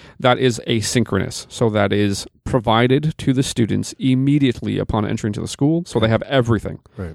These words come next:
Speaker 1: Everything they're required to do, they have right away.
Speaker 2: Okay.
Speaker 1: Uh, it is mediated through Google Forms.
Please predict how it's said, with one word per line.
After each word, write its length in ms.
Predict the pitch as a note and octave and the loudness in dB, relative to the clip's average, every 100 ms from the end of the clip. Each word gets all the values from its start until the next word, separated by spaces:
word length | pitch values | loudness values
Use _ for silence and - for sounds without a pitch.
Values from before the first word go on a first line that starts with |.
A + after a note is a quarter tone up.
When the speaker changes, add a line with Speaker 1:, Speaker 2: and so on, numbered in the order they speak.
| _ | _
Speaker 1:
Everything 460 | - C3 E3 F3 F3+ | -18 -4 -4 0 0
they're 100 | D#3 | 2
required 500 | C#3 C#3+ - A#2 B2 | 0 0 0 0 0
to 80 | B2 | 0
do, 320 | G#2 A#2+ G3 _ _ _ | 0 0 0 _ _ _
they 160 | - A#2 | -2 0
have 240 | A#2+ A2 | 2 0
right 320 | G2+ G2+ A2 A2 | 0 0 2 4
away. 260 | F#2 - - | 2 0 -12
Speaker 2:
Okay. 180 | - E2 - _ | -10 -10 -10 _
Speaker 1:
Uh, 240 | - G2+ A2 | 0 2 2
it 120 | B2+ | 2
is 100 | A2 | 0
mediated 480 | C3+ C#3+ C#3 C3+ C3+ | 2 2 2 0 0
through 440 | B2+ A#2 A2 G#2+ | 0 2 2 0
Google 280 | A2+ B2 C#3+ | -2 0 0
Forms. 400 | - G#2+ F#3+ | 0 -2 -4